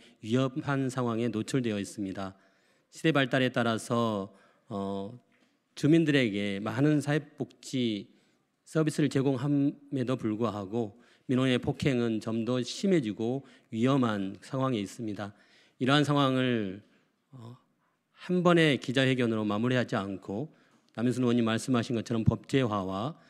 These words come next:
각 부처의 제도 개선으로 이어져서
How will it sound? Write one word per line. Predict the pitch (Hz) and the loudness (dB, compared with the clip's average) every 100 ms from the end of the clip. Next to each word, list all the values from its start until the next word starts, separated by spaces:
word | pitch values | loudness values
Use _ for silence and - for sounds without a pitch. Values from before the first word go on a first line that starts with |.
| _ _ | _ _
각 | 120 110 | -8 -4
부처의 | 123 120 120 110 104 | -6 -4 -2 -2 -2
제도 | - 131 139 | 0 2 2
개선으로 | 123 - 104 98 113 117 120 - - | 0 -2 -4 -2 0 -2 -4 -18 -2
이어져서 | 117 143 123 101 101 92 90 | 2 4 4 0 -4 -4 -8